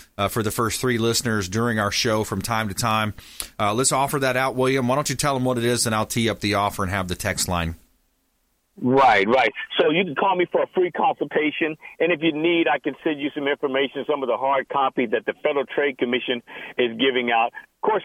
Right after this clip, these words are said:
Speaker 2: free of charge, okay? But this information, we can have, we can have some dialogue. I can send you the information,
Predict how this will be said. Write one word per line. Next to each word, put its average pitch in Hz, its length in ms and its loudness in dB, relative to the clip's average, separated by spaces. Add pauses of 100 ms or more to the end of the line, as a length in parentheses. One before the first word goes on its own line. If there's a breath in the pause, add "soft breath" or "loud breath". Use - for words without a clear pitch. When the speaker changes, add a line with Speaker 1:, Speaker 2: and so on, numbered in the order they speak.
Speaker 2:
free 151 160 2
of 117 100 0
charge, 107 380 0
okay? 120 360 0 (280 loud breath)
But 120 160 0
this 160 220 0
information, 151 680 -2
we 135 120 -2
can 135 160 0
have, 151 160 -2 (100)
we 135 140 0
can 123 120 -2
have 147 200 2
some 123 120 -4
dialogue. 131 460 2
I 117 120 0
can 107 200 -4
send 139 160 -2
you 123 80 -2
the 123 100 2
information, 123 540 0